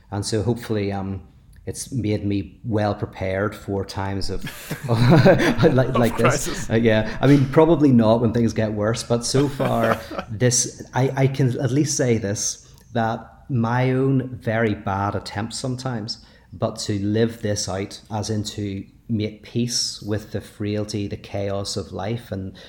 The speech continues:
Speaker 1: uh, the frailty of, of society, and doubt, ambiguity, and complexity, allows one to find solace in the midst of chaos.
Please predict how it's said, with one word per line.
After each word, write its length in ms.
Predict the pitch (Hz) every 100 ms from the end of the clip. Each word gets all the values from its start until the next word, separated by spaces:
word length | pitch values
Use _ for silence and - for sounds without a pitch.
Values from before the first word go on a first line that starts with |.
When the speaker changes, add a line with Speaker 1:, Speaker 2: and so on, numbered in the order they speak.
| - -
Speaker 1:
uh, 140 | 95 95
the 120 | 98
frailty 580 | - 107 101 107 101 95
of, 140 | 92 - -
of 220 | 95 - -
society, 680 | - 95 95 95 104 104
and 160 | 98 98
doubt, 460 | 101 98 104 - -
ambiguity, 760 | 110 101 101 98 101 98 98 101
and 100 | 95
complexity, 840 | 90 87 95 98 - - 101 95 - - - - - _ - - -
allows 540 | 131 110 110 113 117 113
one 240 | 104 104
to 220 | 98 98
find 580 | 87 - 101 98 98 - -
solace 640 | - - 98 101 107 -
in 100 | 95
the 80 | 95
midst 320 | 95 95 -
of 100 | 104
chaos. 640 | - 95 98 104 - -